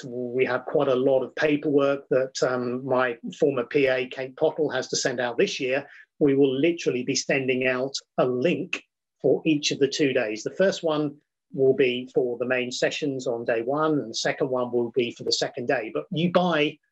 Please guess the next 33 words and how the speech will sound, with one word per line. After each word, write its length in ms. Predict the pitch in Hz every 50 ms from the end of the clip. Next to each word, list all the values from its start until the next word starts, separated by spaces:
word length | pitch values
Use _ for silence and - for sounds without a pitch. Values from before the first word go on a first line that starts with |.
| _ _ _ -
both 300 | 139 170 139 135 131 - -
days, 280 | 135 113 101 101 185
you 80 | 160 143
don't 220 | 156 147 139 131
just 180 | 127 135 - -
buy 200 | 151 127 123 120
one 240 | 117 131 127 123 123
day. 240 | 123 110 101 98 -
So 320 | - - 151 147 147 143 - _ _ _ _ _ _ _
very 160 | 175 190 214 208
simply, 800 | - - - 208 220 208 196 - - 113 107 104 120 254 - _ _ _ _ _ _ -
um, 320 | 160 147 151 156 156 147
to 140 | 147 - 143
go 200 | 135 151 147 156
to 180 | 151 - 151 147
it, 200 | 135 131 - - _ - 156
go 220 | - 165 156 180 190
to 220 | 175 - - 160 - -
cupgra 720 | - - - 196 196 - - _ - 175 165 170 147 - _ _ _ _ _ _ _ -
Conference 880 | - 175 165 165 175 170 - 175 165 151 147 151 151 - - - - _ _ -
twenty 460 | - 185 170 160 147 - - 147 135
twenty 640 | - 165 151 151 147 143 - 135 113 110 113 - - -
on 160 | 139 131 135
any 380 | 143 156 165 160 156 147 147 - _ _
search 340 | - - 160 160 170 - -
engine, 460 | 131 117 117 110 113 98 104 107 - _ _ _ _ _ _ _ _ -
and 140 | 160 151
it 100 | 151 156
will 140 | 127 135 143
pull 260 | 147 - - 185 170
you 200 | 165 156 139 135
up 220 | 131 131 131 - - - _ -
to 440 | - - 156 139 135 135 131 123 -